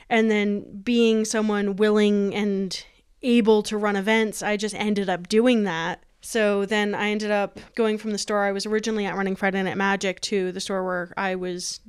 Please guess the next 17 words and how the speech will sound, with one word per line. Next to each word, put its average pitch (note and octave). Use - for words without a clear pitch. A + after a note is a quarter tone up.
doing F3+
just A#3
miniatures. G3+
And B3
I A#3
mean, G#3
of G3
course, F#3+
you've F#3+
gotta E3
take F3
care F#3
of F3+
everything F3+
else F3+
because F#3+
you're F#3